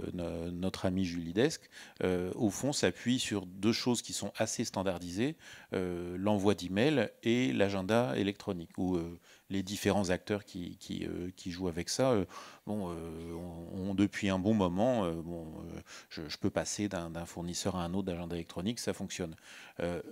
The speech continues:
la plupart du temps, ce qui va se jouer dans l'usage de, des, de ces dispositifs, c'est que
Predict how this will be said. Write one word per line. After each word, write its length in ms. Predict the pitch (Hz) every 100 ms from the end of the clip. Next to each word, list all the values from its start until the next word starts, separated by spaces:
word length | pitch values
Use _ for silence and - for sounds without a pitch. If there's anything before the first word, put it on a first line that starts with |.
| - -
la 400 | 87 87 117 107
plupart 320 | 104 107 101
du 120 | 87 85
temps, 260 | 151 180 - - -
ce 140 | -
qui 140 | - 113
va 140 | 107
se 180 | 101 107
jouer 400 | 98 113 123 120
dans 220 | 98 117
l'usage 500 | 110 101 101 104 98
de, 280 | 92 87 87
des, 460 | 87 85 85 87 85
de 120 | 90
ces 160 | 87 85
dispositifs, 600 | 87 - 87 90 - 90
c'est 160 | - 101
que 220 | 120